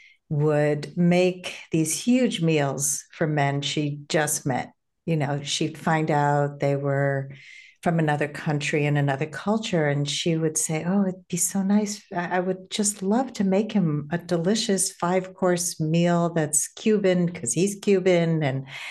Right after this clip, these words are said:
and they, they, she was like, "Oh my God, I'm totally madly in love." And, and it, you know, one date. And then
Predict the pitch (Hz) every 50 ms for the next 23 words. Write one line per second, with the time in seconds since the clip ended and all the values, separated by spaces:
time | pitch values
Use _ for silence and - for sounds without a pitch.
0 | - - - - - - - - - - 175 170 170 165 160 160 165 - 170 165
1 | 175 165 170 180 175 170 170 175 165 160 - - 190 180 175 165 175 165 160 165
2 | 180 190 190 190 190 185 185 185 214 214 214 220 214 220 214 202 196 180 - -
3 | - - - - 214 208 214 208 214 202 190 190 190 190 190 196 196 185 175 175
4 | 196 220 247 233 226 220 214 214 208 202 196 190 170 151 156 156 - - _ -
5 | 175 180 - 180 190 220 202 139 135 135 143 160 160 160 156 156 143 143 151 147
6 | - - - - - - - - - 185 175 175 175 175 180 175 180 180 185 208